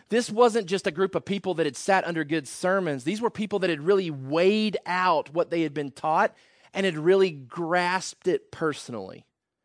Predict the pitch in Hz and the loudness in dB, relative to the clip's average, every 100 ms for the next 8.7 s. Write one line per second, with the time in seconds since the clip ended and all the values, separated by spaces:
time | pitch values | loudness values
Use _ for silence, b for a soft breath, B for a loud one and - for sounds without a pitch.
0 | _ _ 165 180 160 160 175 196 190 190 | _ _ 0 2 2 -2 0 0 0 -4
1 | 160 - 156 147 - 139 127 123 127 117 | -8 -2 2 2 2 -2 -2 -4 -4 -4
2 | 101 - 135 135 - 156 165 151 113 - | -6 -6 -6 -6 -6 -8 -8 -6 -6 -8
3 | - 190 135 95 92 - _ _ _ - | -2 0 0 -4 -14 -20 _ _ _ -12
4 | 143 131 135 139 131 110 101 _ 139 131 | -8 -6 -4 -2 -2 -4 -8 _ -6 -4
5 | 117 107 104 98 98 - _ _ _ - | -6 -8 -10 -10 -14 -20 _ _ _ -2
6 | 151 170 170 185 - 175 156 147 - - | 2 2 2 -2 0 -2 -2 -4 -8 -6
7 | 151 147 147 143 139 b b b _ - | -2 0 2 4 2 b b b _ -10
8 | 120 135 147 - 117 107 | -2 2 2 0 -8 -14